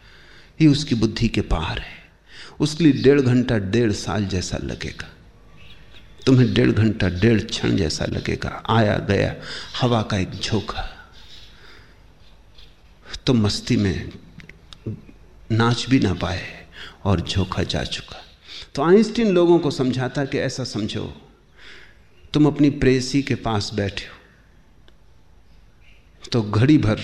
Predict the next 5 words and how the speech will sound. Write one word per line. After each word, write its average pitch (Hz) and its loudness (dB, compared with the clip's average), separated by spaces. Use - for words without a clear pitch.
क्षण 113 0
भर 113 0
में 110 0
बीत 101 -4
जाती, - -8